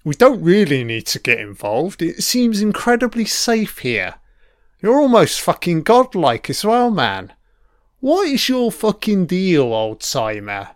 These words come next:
Do spill the fucking beans. So it's like, I forgot this guy's name. Um, it's almost like he can manipulate time and space.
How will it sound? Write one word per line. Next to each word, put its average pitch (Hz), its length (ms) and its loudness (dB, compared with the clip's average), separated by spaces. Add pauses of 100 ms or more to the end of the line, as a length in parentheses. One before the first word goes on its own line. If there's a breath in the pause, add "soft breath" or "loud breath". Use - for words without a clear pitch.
(180)
Do 202 180 -6
spill 214 440 0
the 202 80 -2
fucking 208 400 -4
beans. 160 720 -4 (4000 loud breath)
So - 300 2
it's - 200 0
like, 202 560 6 (1300)
I 147 60 2
forgot 196 400 4
this 131 200 -4
guy's 123 480 2
name. 131 440 -2
Um, 165 560 4 (380)
it's - 200 -2
almost 226 500 4
like 160 280 2
he 160 160 -6
can 143 420 -2
manipulate 139 880 0
time 143 380 2
and 120 100 -4
space. - 840 -2